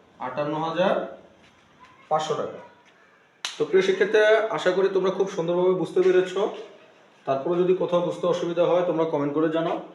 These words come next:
লক্ষ্য করো, আমি কি করেছি, এখানে মোট, আহ, মোট লাভ দেওয়া ছিল, নেট মুনাফা বের করার জন্য প্রথমে আমি মোট লাভ থেকে বাদ দিয়েছি পরিচালন ব্যয়। পরিচালন ব্যয় বাদ দেওয়ার পর পেয়েছি আমি পরিচালন মুনাফা। পরিচালন মুনাফার সাথে যোগ করেছি অন্যান্য আয় এবং বিয়োগ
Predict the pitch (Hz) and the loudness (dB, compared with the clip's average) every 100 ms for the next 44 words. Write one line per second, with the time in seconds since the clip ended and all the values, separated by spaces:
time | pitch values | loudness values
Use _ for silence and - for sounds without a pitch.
0 | - - - _ _ _ _ - - _ | -20 -20 -20 _ _ _ _ -20 -20 _
1 | _ _ _ - 151 196 220 180 143 - | _ _ _ -6 0 2 4 6 8 6
2 | 143 160 175 180 190 185 185 196 180 185 | 4 0 0 0 2 2 2 2 2 2
3 | 180 165 170 165 143 147 160 165 170 160 | 2 0 -2 -4 -2 0 0 2 2 4
4 | 170 170 180 180 165 160 165 165 165 160 | 4 4 2 0 0 -4 -4 -2 0 0
5 | 160 170 165 170 175 160 165 160 165 170 | 0 0 0 -4 -4 -6 -4 -4 -2 -4
6 | 185 - - - 147 165 156 170 160 165 | -6 -8 -18 -8 -6 -2 -2 -2 -4 2
7 | 151 156 160 147 175 175 170 175 165 160 | 2 2 -2 -2 -2 0 0 0 0 0
8 | 160 202 - - - - - - 170 160 | 0 0 -4 -12 -20 -20 -20 -4 -2 2
9 | 175 180 170 160 160 156 160 160 160 156 | 2 2 2 4 4 4 0 2 -2 0
10 | 156 170 170 165 165 170 160 160 156 156 | -2 -2 -4 -2 -4 -2 -2 -2 -2 -2
11 | 180 185 185 170 160 170 160 156 156 165 | -2 -4 -4 -4 -2 -2 -2 -2 -4 -4
12 | 175 170 160 160 165 165 180 170 165 170 | -4 -4 -4 -4 -4 -4 0 0 0 -2
13 | 175 185 - - - - - 143 147 147 | 0 0 0 -4 -14 -20 -8 -4 -2 0
14 | 156 | -2